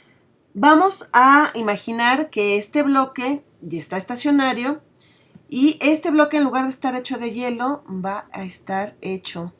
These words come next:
de madera. Aquí está, hecho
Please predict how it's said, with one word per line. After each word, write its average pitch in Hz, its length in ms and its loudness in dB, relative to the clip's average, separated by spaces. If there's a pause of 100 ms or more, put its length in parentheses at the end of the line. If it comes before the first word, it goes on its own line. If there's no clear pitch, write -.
(840)
de 202 180 -2
madera. 349 380 2 (2750)
Aquí 185 360 -12
está, - 500 -14
hecho 196 420 -8